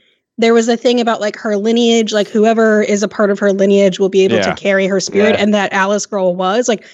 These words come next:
Speaker 1: that part, like, just delete. Like, we don't <laughs> need that part, I feel
Speaker 2: Mm.
Speaker 1: like.
Speaker 2: Interesting. 'Cause, yeah, that seems a little, I mean, I've, I've got to imagine I missed something, but that seems a little harsh that, like,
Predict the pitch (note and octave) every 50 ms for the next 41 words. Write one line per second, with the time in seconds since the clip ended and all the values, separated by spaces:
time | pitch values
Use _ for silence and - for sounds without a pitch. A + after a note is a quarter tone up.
0 | _ _ - C4 D4 E4 E4 - D#4 C#4 B3 A#3+ - C4 A#3 A3 G3+ F#3+ F3+ A#3
1 | G#3+ G#3 - - A3 G3 F#3 F3+ E3+ - - F#3+ G3 F3 G3+ F#3+ G3 G3+ F#3+ -
2 | G3 G#3+ - - - C6+ C6+ - - - - - C5+ B4+ - - A#3 A#3 - -
3 | - F3+ E3+ - - - A#3+ - _ _ _ _ _ - - _ _ _ _ _
4 | _ _ _ _ _ _ _ _ _ _ _ _ _ _ _ _ _ _ _ -
5 | A2+ G#2 F2+ - F2+ D#2+ - - D2+ D#2+ G2+ - D3+ D#3+ D3 F3 E3+ D3 A#2 D3+
6 | G#3 - - C#4 A3 F3+ D#3 D3+ C3 A#2+ A2+ G#2 F#2+ F#2 F2+ E2+ E2 E2 D#2+ D#2
7 | - _ _ - A#2+ C3 C3 C3 C3 B2 A#2 C3 C3+ B2+ A2+ - - F3 D#3+ C#3
8 | D3 F3+ E3+ D#3 C3 A2+ G#2 G#2 G2 F2+ F2+ F#2 F2+ E2+ E2+ D#2+ - - F2+ D#2+
9 | D2 D#2 D#2 D#2+ D2+ F#2 G2 A#2+ B2 A#2 - D3+ C#3+ B2+ B2 A2+ G#2+ G2 F#2+ F#2+
10 | E2+ D2+ - - E2 D#2+ D2+ D#2 - - - F#2 E2+ C2 E2+ E2+ D#2+ D#2 D2+ C#2+
11 | _ _